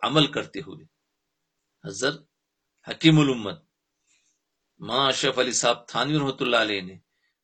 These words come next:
हुजूर अकदस सल्लल्लाहु अलैहि वसल्लम की माफी मांगने की सुन्नत पर अमल करते हुए वफात से चंद साल पहले एक रिसाला लिखा था।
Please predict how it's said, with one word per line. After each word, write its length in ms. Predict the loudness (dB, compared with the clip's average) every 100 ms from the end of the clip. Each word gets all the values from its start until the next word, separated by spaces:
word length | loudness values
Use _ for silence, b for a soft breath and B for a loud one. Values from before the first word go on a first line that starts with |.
| -12
हुजूर 320 | -6 2 6
अकदस 340 | 4 4 -2 0
सल्लल्लाहु 400 | -2 0 -2 -2
अलैहि 80 |
वसल्लम 220 | -4 -8 -10
की 160 | -14 -8
माफी 340 | -4 -4 0 0
मांगने 420 | 2 0 2 -2 -2
की 140 | -4
सुन्नत 420 | -6 -4 0 0 2
पर 60 |
अमल 220 | 2 2 0
करते 300 | -2 -4 -8
हुए 300 | -8 -8 -10 _ _ _ _
वफात 520 | -2 -2 6 6 6 4
से 160 | 0
चंद 280 | 2 0 2
साल 260 | 2 4 4 2
पहले 300 | 0 2 2 0 -2 _ _
एक 220 | 0 0 -2
रिसाला 440 | 0 4 6 4
लिखा 300 | 2 -2 -8 -18
था। 200 | _